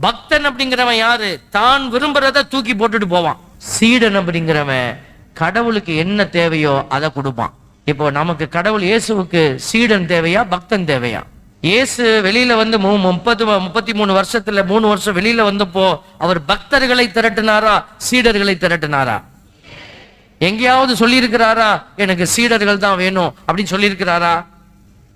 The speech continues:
சொல்லியிருக்கிறாரா பைபிள்ல? ஐயோ, ஏதாவது சொல்லியிருப்பாரா? என்னவோ தெரியலையே. இவனை அடுத்த வருஷம் கூப்பிடப்படாதுப்பா,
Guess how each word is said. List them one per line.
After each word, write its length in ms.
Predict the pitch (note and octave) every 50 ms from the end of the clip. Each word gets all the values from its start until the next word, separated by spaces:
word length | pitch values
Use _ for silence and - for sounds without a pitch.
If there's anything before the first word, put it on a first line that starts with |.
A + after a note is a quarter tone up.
| _ _ _ _ _ _ _ _ _ _ _ _ _ _ _ _ _ _ _ _ _ _ _ _ _ _ _ _ - E3+
சொல்லியிருக்கிறாரா 520 | G3+ A3+ A3+ A3+ G#3+ G3+ G3 F#3+ F3+ F3 E3
பைபிள்ல? 540 | F3 F#3 G3 F#3+ G3 F#3+ F#3+ F#3+ A3 A#3 A3 - - - - _ _ _ - - - - - - - - _ _ _ _ _ _ _ _ - - _ _ _ _ _ _ _ _ _ _ _ _ _ _ _ _ _ -
ஐயோ, 400 | - F3+ F3 F3 F#3 F#3+ G3 G3+
ஏதாவது 560 | G3 E3+ D3+ D#3 E3+ F3+ G3 F#3 E3 A3 F3+
சொல்லியிருப்பாரா? 580 | F3 F#3 A#3 A3 F3+ - G#3+ F#3 F#3 G#3 B3 B3
என்னவோ 480 | F#3+ G3 A3 A3+ G#3 G3 G#3 A#3 A#3+
தெரியலையே. 960 | A#3 - A#3 F3 F3 A#3 A#3+ A3 A3 A3 A3 G#3 G#3 G#3 - - - - - F#3 D#3+ - _ _ _ _ _ _ _ _ _ _ _ - - _
இவனை 320 | - C3+ D3 F3+ G#3 A3 F#3
அடுத்த 320 | D#3 D3+ F3+ F#3+ - B3
வருஷம் 340 | A#3 A3+ G3+ C#4 D4 B3 G3+
கூப்பிடப்படாதுப்பா, 840 | A#3 A#3+ G3+ B3 A3+ G#3 - F#3+ E3+ E3+ E3+ E3+ F3+ E3 G3 F#3 F#3